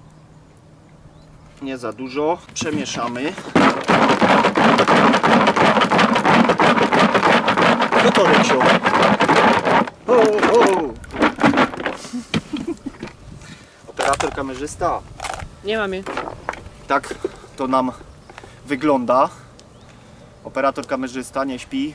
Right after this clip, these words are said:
Speaker 2: Patrzę, bo rybę widziałam.
Speaker 1: Widziałaś rybę?
Speaker 2: No i tu taki grzbiet.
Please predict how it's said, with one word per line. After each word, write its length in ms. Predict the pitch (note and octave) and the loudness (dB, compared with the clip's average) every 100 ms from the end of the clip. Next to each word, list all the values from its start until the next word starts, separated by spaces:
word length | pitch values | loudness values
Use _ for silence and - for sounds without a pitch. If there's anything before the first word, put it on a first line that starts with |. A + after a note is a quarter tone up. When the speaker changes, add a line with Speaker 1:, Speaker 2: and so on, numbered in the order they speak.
| - - - | -12 -16 -10
Speaker 2:
Patrzę, 320 | F#3 - E3+ | -10 -8 -8
bo 120 | E3+ | -6
rybę 240 | F3 E3+ | -4 -6
widziałam. 280 | D#3+ D#3 D3+ - - - - A#3 - - - - | -6 -8 -10 -12 -16 -20 -14 -12 -14 -18 -20 -16
Speaker 1:
Widziałaś 440 | - - C3+ - | -10 -6 -4 -4
rybę? 380 | - C3+ - A3+ - - - D3+ | -6 -6 -4 -4 -4 -14 -14 -10
Speaker 2:
No 320 | D3+ D3+ D3+ | -8 -6 -8
i 40 | D3 | -10
tu 100 | - | -14
taki 160 | C#3 - | -18 -20
grzbiet. 380 | C#3 C3+ C#3+ | -20 -16 -14